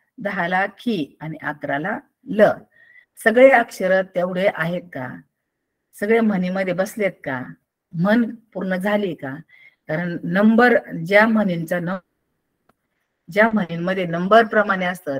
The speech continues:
त्या म्हणींचे मात्र एकही अक्षर सुटता कामा नये, याची काळजी आपल्या सगळ्यांना घ्यायची. कारण ही काळजी जर आपण घेतली नाही, तर मात्र आपल्याला अडचण येऊ शकते.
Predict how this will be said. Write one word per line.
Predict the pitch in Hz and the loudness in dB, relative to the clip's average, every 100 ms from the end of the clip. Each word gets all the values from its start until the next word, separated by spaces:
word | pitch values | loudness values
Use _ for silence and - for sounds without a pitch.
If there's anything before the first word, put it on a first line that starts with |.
| - | -6
त्या | 170 185 | -4 -4
म्हणींचे | 185 156 143 - | -4 -2 -4 -4
मात्र | 165 143 156 170 - - _ _ | -6 -4 -4 -6 -8 -18 _ _
एकही | 151 185 185 196 220 254 254 | -2 -2 0 2 2 2 -2
अक्षर | 147 160 - - 262 247 | -6 -6 -6 6 6 6
सुटता | - 165 - 147 | 0 -12 -6 -6
कामा | 143 135 147 262 254 _ _ _ - | -2 -2 0 -4 -8 _ _ _ -2
नये, | 185 196 147 - - | 2 4 2 -2 -10
याची | 151 170 - 208 | -6 -6 -4 -4
काळजी | 185 143 139 160 | 0 0 2 0
आपल्या | 135 147 | -2 -4
सगळ्यांना | 143 139 131 143 | -8 -4 -2 0
घ्यायची. | 165 165 131 - _ _ _ _ _ _ _ _ - | -2 -4 -4 -10 _ _ _ _ _ _ _ _ -8
कारण | 160 175 | -4 -2
ही | 156 254 262 | 4 4 6
काळजी | 226 220 226 | 4 4 2
जर | 214 | 4
आपण | 190 202 190 | 4 0 -6
घेतली | 190 170 151 | -6 -4 -4
नाही, | 170 147 131 - _ _ _ 220 | -2 -2 -4 -10 _ _ _ 2
तर | 233 | 2
मात्र | 208 151 147 | 2 0 -2
आपल्याला | 151 143 135 143 | -4 -4 -4 -2
अडचण | 139 139 175 226 247 - _ _ - | -2 -4 -6 -4 -6 -10 _ _ -10
येऊ | 185 190 214 | -4 -2 -4
शकते. | 190 143 - - | -4 -8 -10 -18